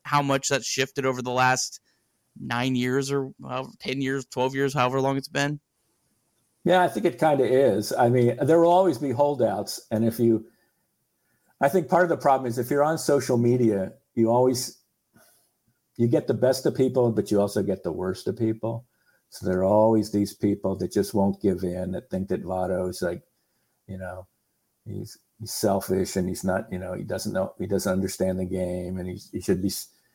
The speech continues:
Speaker 2: he should be swinging at balls outside the strike zone. Why isn't he, you know, there's always going to be that. It's never going to go away, but you're absolutely right.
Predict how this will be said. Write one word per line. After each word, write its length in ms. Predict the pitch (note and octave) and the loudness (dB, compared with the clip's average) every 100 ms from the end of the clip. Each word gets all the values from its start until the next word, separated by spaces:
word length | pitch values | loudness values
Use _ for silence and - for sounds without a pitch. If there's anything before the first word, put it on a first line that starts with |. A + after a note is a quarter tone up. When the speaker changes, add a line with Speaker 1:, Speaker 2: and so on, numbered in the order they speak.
| _ | _
Speaker 2:
he 60 | C#3+ | 0
should 100 | C#3 | 2
be 80 | B2 | 2
swinging 460 | B2 A#2+ A2 G#2+ | 2 2 4 2
at 140 | G#2+ - - _ _ _ - | 0 -4 -20 _ _ _ 0
balls 320 | G#2+ G#2 G2+ | 2 2 0
outside 340 | G2+ - G2+ | 0 0 0
the 80 | G2 | 0
strike 400 | - - G2+ G2 | -2 0 0 0
zone. 320 | - G2 G2 | 2 2 4
Why 200 | F#2+ G#2 | 2 2
isn't 200 | G2+ G2+ | 2 2
he, 60 | G2+ | 0
you 160 | G#2+ | 0
know, 180 | F2+ - - _ _ _ - | -4 -6 -14 _ _ _ 0
there's 180 | A#2+ | 2
always 420 | D#3 D3+ E3+ D#3+ A#2+ | 4 4 6 2 2
going 240 | B2 A#2 | 2 2
to 60 | G#2+ | 2
be 180 | G#2+ | 4
that. 260 | G#2 G2 F2+ | 4 2 0
It's 140 | F#2+ | -2
never 460 | A2+ G#2+ B2 B2+ B2 | 2 4 4 4 0
going 340 | A#2+ A2 G#2+ G2+ | 2 2 2 0
to 80 | |
go 200 | F#2 G2+ | 0 2
away, 320 | G2 G#2+ G#2+ G2 | 4 4 4 2
but 180 | G2 | -2
you're 220 | - A2+ A2+ | 2 4 4
absolutely 720 | C#3+ F3 - A#2+ A2+ G2 F#2+ | 2 0 2 2 4 2 2
right. 420 | A2+ C#3+ F2+ | 2 2 -2